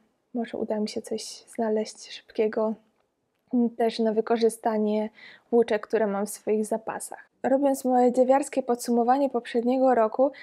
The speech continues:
ciężko byłoby nie wspomnieć oczy-, oczywiście o udziergach. No i takich, em, miałam na swoim koncie dwadzieścia jeden. W sumie rozpoczęłam rok od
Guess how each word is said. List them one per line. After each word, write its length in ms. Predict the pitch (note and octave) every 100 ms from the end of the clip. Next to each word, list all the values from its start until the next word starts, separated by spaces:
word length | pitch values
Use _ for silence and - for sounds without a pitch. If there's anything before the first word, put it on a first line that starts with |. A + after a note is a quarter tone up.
| - - -
ciężko 440 | C4+ D#4 - E4
byłoby 440 | B3 B3+ B3+ B3 C#4+
nie 160 | C#4
wspomnieć 520 | C#4 - B3 C#4 D4+
oczy-, 300 | C4+ B3+ C4+ -
oczywiście 640 | A#3+ C4 A#3+ - C#4 B3+
o 340 | A3+ A3 A3+
udziergach. 760 | - C#4+ C4+ G3 G3 - - - - - - -
No 160 | A#3+ D4
i 200 | F4 D#4
takich, 640 | C#4+ A#3+ B3 C4 C4 C4
em, 540 | - A#3 A#3 A#3 A#3 A3 -
miałam 380 | A#3 A3+ B3+ A#3+
na 80 | A#3
swoim 340 | - B3 A#3+
koncie 640 | A#3+ A#3+ A#3 A#3+ G#3+ G#3
dwadzieścia 580 | G#3 G#3+ G#3 B3 - A3+
jeden. 480 | G3 F3 G3 G3+ B3+ - - - - -
W 80 | -
sumie 240 | F#4 F#4+
rozpoczęłam 800 | E4 - C4+ - C#4+ C#4 C4+ B3
rok 600 | B3 B3 C4+ - - - _
od 420 | A#3 A#3+ A#3 A#3